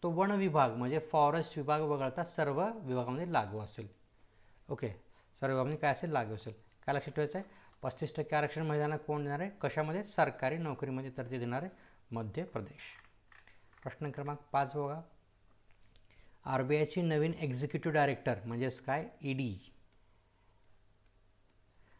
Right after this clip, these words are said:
एक्झिक्युटिव्ह डायरेक्टर म्हणून कोणाची निवड करण्यात आली आहे? नवीन एक्झ-, एक्झिक्युटिव्ह डायरेक्टर झाले ते कोण आहेत? मुनीश कपूर. मुनीश कपूर हे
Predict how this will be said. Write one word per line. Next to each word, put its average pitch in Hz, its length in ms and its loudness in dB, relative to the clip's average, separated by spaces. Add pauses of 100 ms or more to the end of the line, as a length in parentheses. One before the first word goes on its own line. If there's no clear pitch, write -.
(120)
एक्झिक्युटिव्ह 135 480 -2
डायरेक्टर 139 280 0
म्हणून 143 200 -2
कोणाची 147 360 0
निवड 143 200 2
करण्यात 127 360 0
आली 123 160 0
आहे? 147 100 -4 (460)
नवीन 147 280 2
एक्झ-, 143 400 -2
एक्झिक्युटिव्ह 135 440 2
डायरेक्टर 135 280 2
झाले 131 160 -2
ते - 140 -6
कोण 135 180 0
आहेत? 160 220 -6
मुनीश 131 600 0
कपूर. 113 340 -2 (460)
मुनीश 120 280 -2
कपूर 131 300 -2
हे 156 180 0